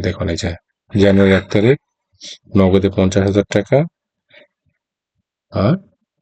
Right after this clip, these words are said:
মালিকানা সত্ত্ব অর্থাৎ মূলধন হিসেবে আসছে পঞ্চাশ হাজার টাকা। তাহলে কি হইলো আমাদের? সম্পদ পাশে পঞ্চাশ হাজার টাকা থাকলো এবং দায় ও মালিকানা সত্ত্ব পাশে আমাদের পঞ্চাশ হাজার টাকা থাকলো। আমরা এখন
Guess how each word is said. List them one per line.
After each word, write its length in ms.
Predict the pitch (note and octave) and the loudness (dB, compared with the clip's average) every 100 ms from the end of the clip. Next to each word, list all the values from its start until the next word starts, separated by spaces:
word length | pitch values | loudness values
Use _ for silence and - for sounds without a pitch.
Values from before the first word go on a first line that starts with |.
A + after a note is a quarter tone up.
| _ _ _ _ - | _ _ _ _ 0
মালিকানা 480 | F#2+ F#2+ F#2+ F#2 | 2 2 0 0
সত্ত্ব 320 | F2+ F#2 - - | 0 -2 -4 -6
অর্থাৎ 260 | F#2 A#2 B2+ | -4 -2 0
মূলধন 340 | G2+ G2+ G2+ F#2 | 2 2 2 0
হিসেবে 220 | F#2 F#2+ F2+ | -2 -2 -2
আসছে 220 | - - G3 - _ - | -4 -2 -2 -4 _ -8
পঞ্চাশ 260 | - - | -6 -4
হাজার 160 | - F2+ | -6 -8
টাকা। 160 | D#2 - - _ _ _ _ _ _ _ _ _ - | -8 -10 -12 _ _ _ _ _ _ _ _ _ -4
তাহলে 180 | F#2+ F#2 | -4 0
কি 100 | A#2 | 0
হইলো 180 | A2+ A#2 A2+ | 2 2 2
আমাদের? 320 | A2+ B2 A#2+ - _ _ _ _ | 0 0 -2 -4 _ _ _ _
সম্পদ 360 | - A2+ G#2 G#2+ A2+ | -8 -4 -2 -2 -2
পাশে 160 | G#2+ A#2 | -2 -2
পঞ্চাশ 160 | G#2+ | -2
হাজার 140 | A2+ - | 0 -2
টাকা 120 | - | -2
থাকলো 240 | A#2 B2 C3+ D3 - | -2 0 0 0 -2
এবং 160 | G2 C#3 - _ _ _ _ _ _ _ - _ _ _ _ _ - G2+ | 0 0 -4 _ _ _ _ _ _ _ -20 _ _ _ _ _ -4 0
দায় 200 | G#2 G#2+ | 2 2
ও 20 | G#2 | 2
মালিকানা 380 | G#2 G#2 G#2+ - | 2 2 -2 -2
সত্ত্ব 200 | G#2 - | -4 -2
পাশে 280 | F#2+ G#2 - B2 | -2 -4 0 0
আমাদের 240 | G2 F#2+ D3+ | 2 2 0
পঞ্চাশ 220 | A#2 F#2 | -2 -4
হাজার 120 | G2 | -2
টাকা 120 | - - | -2 -4
থাকলো। 260 | E2+ D#2+ D#2 - _ - - - - - | -6 -6 -10 -14 _ -20 -20 -20 -12 -2
আমরা 160 | C#3+ E3+ | 0 0
এখন 180 | D#3 | 2